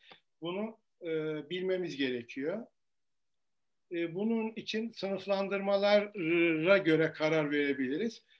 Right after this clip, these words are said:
Humerus üst uç kırıklarında, e, çok sınıflandırma var. Ama bugün, e, günlük, e, pratiğimizde en çok kullandığımız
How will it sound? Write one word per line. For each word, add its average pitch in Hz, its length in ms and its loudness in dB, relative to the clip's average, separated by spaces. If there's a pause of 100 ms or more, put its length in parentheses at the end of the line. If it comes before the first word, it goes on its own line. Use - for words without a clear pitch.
(160)
Humerus 220 440 -2
üst 233 220 -6
uç - 180 -12
kırıklarında, 185 840 -4 (420)
e, 170 540 -4
çok 254 240 -4
sınıflandırma 139 800 -2
var. 220 300 -4 (480)
Ama 156 420 -2
bugün, 202 380 0
e, 151 1000 0
günlük, 180 720 -2
e, 156 180 -2
pratiğimizde 156 720 -2
en 208 220 0
çok - 280 -4
kullandığımız 160 800 -2